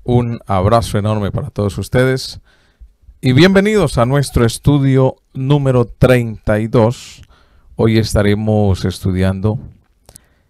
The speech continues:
eh, otro de los, eh, profetas menores y vamos a estar estudiando el número treinta y dos, que es Abdías. Abdías es nuestro estudio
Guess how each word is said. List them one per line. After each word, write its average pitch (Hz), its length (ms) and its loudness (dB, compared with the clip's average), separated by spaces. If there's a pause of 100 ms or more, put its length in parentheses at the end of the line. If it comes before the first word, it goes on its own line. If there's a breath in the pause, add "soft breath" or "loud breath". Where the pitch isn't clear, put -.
(360 soft breath)
eh, 90 300 -2
otro 101 340 2
de 110 80 2
los, 98 400 0
eh, 90 400 0 (140)
profetas 104 720 0
menores 135 880 0 (540 soft breath)
y 160 580 2
vamos 127 400 2
a 117 60 0
estar 113 240 0
estudiando 107 760 -2
el 104 180 -4
número 110 280 2
treinta 104 280 0
y 110 40 2
dos, 151 340 0 (680 soft breath)
que 110 320 4
es - 260 -4 (400)
Abdías. 117 1160 0 (920 soft breath)
Abdías 143 920 2
es 110 260 0
nuestro 127 420 -2
estudio 107 600 -4